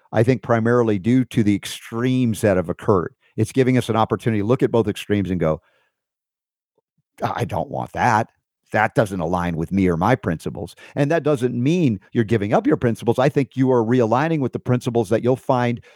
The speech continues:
you'll have more in common than not. The artificial reality is that they think your principles are to hate and kill them and diminish them versus your principles are freedom.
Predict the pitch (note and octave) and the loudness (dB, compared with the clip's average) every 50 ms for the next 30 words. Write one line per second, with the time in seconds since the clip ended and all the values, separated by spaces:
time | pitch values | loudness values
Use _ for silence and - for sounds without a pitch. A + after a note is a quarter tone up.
0 | _ - A#2+ A#2 G#2 A#2 A#2 G#2+ G2+ A2+ A#2+ C#3+ D#3+ D#3+ - - D3 C3+ C3 B2 | _ -4 -2 0 0 0 0 0 0 0 0 0 0 -2 -2 0 0 2 2 2
1 | A#2 A2+ A2+ G2+ - _ _ _ _ _ _ _ _ - G2+ G#2 G#2 G#2 G#2 G#2+ | 0 -2 -4 -8 -12 _ _ _ _ _ _ _ _ -6 -2 -2 -2 -2 -2 -2
2 | G#2+ G2 F2+ D#2 - _ _ _ _ _ _ _ _ _ - F2+ F2 F#2 A#2+ C3 | 0 0 -2 -4 -6 _ _ _ _ _ _ _ _ _ -6 -2 0 2 2 2
3 | - D#3+ D#3+ - - D#3+ D#3+ D#3+ D#3+ D#3+ D3+ D3+ D#3 D3+ C#3 B2 A#2+ A2+ G#2+ F#2 | 2 2 0 2 2 2 2 2 2 2 2 2 2 2 2 2 2 2 2 2
4 | A2 G#2+ F#2 G2 A#2+ B2+ - C#3 B2 G2 B2 C#3 - - D3 C#3+ - - C3 C3 | 0 0 2 2 0 0 0 -2 -2 0 0 -2 0 -2 -4 -4 -6 -6 -4 -2
5 | C3+ C3 G#2+ A2+ A#2 A#2 A2+ G2+ - - - - G#2+ A#2+ C3 C#3 - - A#2+ - | -2 0 0 0 2 2 0 0 -4 -8 -8 -6 -2 0 -2 -2 -2 -4 -8 -4
6 | - E3 D#3+ D3+ A#2+ A2 A#2 A#2 A2+ A2+ A#2 A2+ G#2+ _ _ _ _ _ - F#2 | -2 0 0 0 2 2 2 2 0 0 -2 -4 -8 _ _ _ _ _ -12 -8
7 | G#2 G#2 D3+ E3+ D#3+ C3 - C#3 B2+ B2 A#2+ A#2+ A#2+ G#2+ _ _ _ - A2+ A2+ | -4 0 0 0 0 0 2 2 2 2 2 0 -2 -4 _ _ _ 0 0 0
8 | - - B2 A2+ G2+ D3 E3+ - D3+ C3+ - B2+ A#2+ A#2 G#2 A2 A2+ G#2+ - - | 2 0 -2 0 0 -2 -2 -2 -4 -4 -6 -8 -10 -6 -2 -2 -2 -2 0 0
9 | G2 F2+ D#2 - D#3 | 0 0 -2 -4 -10